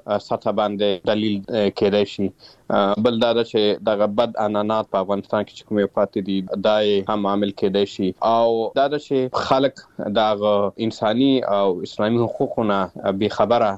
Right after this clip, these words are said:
اوسېدل هم د دې هغه علتونه دي. اه، راځو دې ته د عقدو خبره هم ده.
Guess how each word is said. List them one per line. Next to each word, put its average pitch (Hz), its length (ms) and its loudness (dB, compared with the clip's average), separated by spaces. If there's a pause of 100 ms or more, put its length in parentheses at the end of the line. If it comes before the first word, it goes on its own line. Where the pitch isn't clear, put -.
اوسېدل 113 480 0
هم 107 160 -2
د 95 120 -2
دې 101 100 2 (120)
هغه 98 340 0 (160)
علتونه 101 420 0
دي. 92 240 -6
اه، 110 500 2
راځو 135 280 2
دې 170 100 -2
ته 160 80 2
د 135 100 -2
عقدو 143 340 0
خبره 147 400 0
هم 156 140 -2
ده. 143 220 0